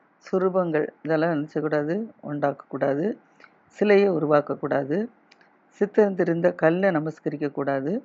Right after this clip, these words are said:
இதெல்லாம் செய்யாதபடிக்கு கர்த்தரை மட்டும் நம்ம என்ன செய்யணும்? பயபக்தியுடன் பணிந்து கொள்ளணும். ஓய்வு நாட்களை ஆசரிக்கணும்.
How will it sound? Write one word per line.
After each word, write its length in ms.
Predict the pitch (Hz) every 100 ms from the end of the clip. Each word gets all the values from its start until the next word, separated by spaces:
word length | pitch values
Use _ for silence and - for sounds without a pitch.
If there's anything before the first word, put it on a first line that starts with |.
| _ _ _ _ _ _ _ _
இதெல்லாம் 380 | 160 170 170 190
செய்யாதபடிக்கு 1000 | 185 170 180 185 165 135 131 127 220 277 - _ _ _ _ -
கர்த்தரை 420 | 170 - 196 165
மட்டும் 360 | 160 165 - 202
நம்ம 160 | 156
என்ன 180 | 151 160 -
செய்யணும்? 300 | 147 170 269 - _ _ _ -
பயபக்தியுடன் 1040 | 151 170 185 180 _ 196 180 180 214 285
பணிந்து 320 | - 151 165 170
கொள்ளணும். 420 | 143 139 151 208 - _ _ _
ஓய்வு 300 | - 180 196
நாட்களை 520 | 185 165 160 - 170 156
ஆசரிக்கணும். 840 | 143 151 - 156 139 139 170